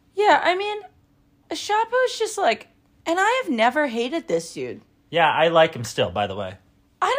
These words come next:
Speaker 1: don't know.
Speaker 2: But you're annoying the hell out of me.
Speaker 1: Yeah, he's annoying me right now. It's kinda like how I don't hate Tsitsipas, but he
Speaker 2: Mm-hmm.
Speaker 1: annoys me.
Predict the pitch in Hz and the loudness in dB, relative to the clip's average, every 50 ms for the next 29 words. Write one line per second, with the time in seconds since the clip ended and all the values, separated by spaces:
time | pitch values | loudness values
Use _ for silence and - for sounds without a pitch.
0 | 622 640 554 494 403 339 226 170 - - - - 147 147 147 143 143 147 151 151 | 2 4 6 6 6 6 6 4 0 -2 -4 -4 -2 0 0 -2 -2 0 0 -2
1 | 143 131 117 113 104 107 117 110 101 95 - 247 294 311 311 277 233 226 233 254 | -2 -2 -2 -4 -2 -2 -2 -2 -2 -2 -2 0 2 4 6 6 6 4 4 0
2 | 285 247 320 302 330 339 349 339 330 302 247 208 196 - 165 160 156 - 156 151 | -4 -4 -2 0 2 4 4 4 2 2 -2 -4 -6 -6 -6 -6 -6 -6 -8 -6
3 | 143 135 135 - - 185 185 - - - 294 294 302 294 277 269 262 254 - - | -6 -6 -6 -6 -6 -8 -8 -8 -6 -4 -4 -2 -2 -2 0 0 -2 -2 -4 -10
4 | _ _ _ _ _ _ - 247 233 190 - - - _ - 240 226 247 285 - | _ _ _ _ _ _ -2 0 0 0 -2 -6 -6 _ -2 0 0 0 0 -2
5 | - 262 240 269 269 277 - - - - - 277 269 - 349 269 330 339 320 339 | -6 -8 -8 -6 -6 -6 -8 -10 -12 -12 -12 -10 -8 -8 -4 0 2 2 2 2
6 | 349 349 - - - - 262 - 262 269 247 240 254 247 - - 302 285 - - | 0 -4 -8 -12 -8 -6 -4 -4 -2 -2 -2 -2 -2 -2 -2 -2 -4 -6 -8 -6
7 | 339 339 359 381 | -6 -6 -6 -6